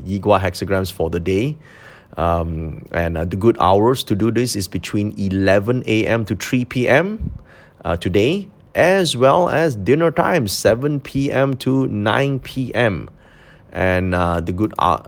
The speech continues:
good direction you could tap to if you want, it's backing north facing south or backing south facing north.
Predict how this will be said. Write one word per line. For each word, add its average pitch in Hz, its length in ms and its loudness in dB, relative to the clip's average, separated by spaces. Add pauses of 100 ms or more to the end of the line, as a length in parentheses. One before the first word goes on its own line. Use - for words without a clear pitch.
(100)
good 110 200 -4
direction 107 480 2
you 110 80 -2
could 101 200 -4
tap 107 280 0
to 139 140 0
if 123 140 2
you 98 140 0
want, 113 400 0
it's 90 180 -4
backing 107 560 0
north 110 240 2
facing 113 400 -2
south 127 540 0 (340)
or 208 580 4 (440)
backing 92 420 0
south 107 360 2
facing 104 400 -2
north. 95 280 0